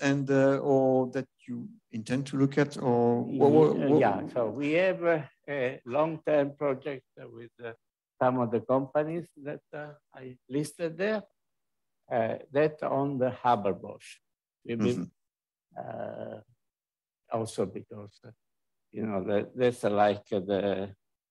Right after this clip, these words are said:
Speaker 2: the gasoline engine. I mean, it's
Speaker 1: Yeah.
Speaker 2: not, not the best, but it, everybody has got it. They can't throw away. So they, they tend to, would like to improve the thing. Uh, but there have been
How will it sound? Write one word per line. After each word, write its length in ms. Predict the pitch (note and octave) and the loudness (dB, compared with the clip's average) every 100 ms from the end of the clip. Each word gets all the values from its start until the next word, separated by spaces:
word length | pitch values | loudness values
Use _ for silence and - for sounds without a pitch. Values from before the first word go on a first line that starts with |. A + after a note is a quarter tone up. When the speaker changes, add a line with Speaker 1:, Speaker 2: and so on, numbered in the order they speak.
| _ _ _ _ - | _ _ _ _ -4
Speaker 2:
the 600 | F#2+ F#2+ G#2 G2 G2 F2+ | -2 -2 -4 -6 -6 -2
gasoline 520 | A2 A#2 A#2+ G#2 G#2+ | 0 2 2 0 2
engine. 600 | A#2 C3+ A#2 F#2 F#2+ F#2 | 2 4 4 2 -2 -2
I 40 | F#2+ | -8
mean, 460 | G2 G2+ G2+ G2+ - | -8 -10 -10 -12 -16
it's 100 | A2+ | -4
Speaker 1:
Yeah. 100 | - | 0
Speaker 2:
not, 200 | C3+ C3 | 2 2
not 240 | C3+ D#3 C3+ | 4 4 4
the 80 | |
best, 400 | B2 C#3+ D3+ - - | 2 4 2 0 -6
but 160 | B2 - | -8 -6
it, 200 | B2+ - | -8 0
everybody 580 | D3 C#3 B2+ B2+ A#2+ B2 | 2 4 2 2 2 4
has 160 | A2+ | 0
got 280 | - D3 A#2 | 4 4 4
it. 180 | G#2+ G#2+ - | 2 0 -6
They 200 | A2+ G2+ | -10 -8
can't 240 | C3 A2 | -6 -6
throw 220 | - B2 A2+ | -2 0 2
away. 460 | G#2 B2 G#2+ - _ _ _ _ | 2 4 2 0 _ _ _ _
So 200 | - B2+ | 2 4
they, 320 | A2 B2 A#2+ - | 4 2 2 0
they 160 | A#2+ A#2 | -2 -2
tend 360 | C3 C3 A#2+ | 0 0 -2
to, 80 | B2+ A#2 A2+ | -4 -4 -4
would 160 | A2 | -4
like 320 | A2+ A2 G2+ - | -2 -2 -6 -6
to 240 | G#2+ G#2+ - _ _ | -8 -8 -16 _ _
improve 680 | A#2+ A2 - C3+ C3 F#2 G2+ _ _ | -2 -2 2 4 4 0 -10 _ _
the 120 | G#2 | -6
thing. 340 | F#2 A2+ C#3+ D#3+ _ _ _ _ _ _ _ - | -6 -6 -8 -10 _ _ _ _ _ _ _ -14
Uh, 60 | A#2 | -6
but 260 | C#3+ D#3+ | -4 0
there 100 | E3 | 2
have 140 | E3 C#3+ | 2 2
been 200 | D3 | -2